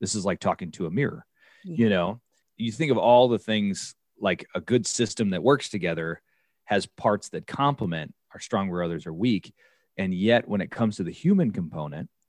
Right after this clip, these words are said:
Speaker 2: Mm-hmm.
Speaker 1: we have the hardest time understanding that somebody else is gonna be really good at something that you're not. And,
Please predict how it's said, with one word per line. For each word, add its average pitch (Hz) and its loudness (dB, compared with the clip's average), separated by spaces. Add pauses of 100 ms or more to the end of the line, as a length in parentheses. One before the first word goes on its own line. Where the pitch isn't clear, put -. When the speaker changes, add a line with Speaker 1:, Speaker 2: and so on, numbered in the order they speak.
(160)
Speaker 2:
Mm-hmm. 185 -8
Speaker 1:
we 104 0
have 107 -4
the 92 -4
hardest 120 0
time 90 -4 (120)
understanding 101 -2
that 90 2 (120)
somebody 107 0
else 92 0
is 90 -12
gonna 90 -6
be 82 -6
really 90 -4
good 78 -4 (380)
at - -12
something 90 -4
that 80 -6
you're 80 -8
not. 73 -12 (100)
And, 80 -8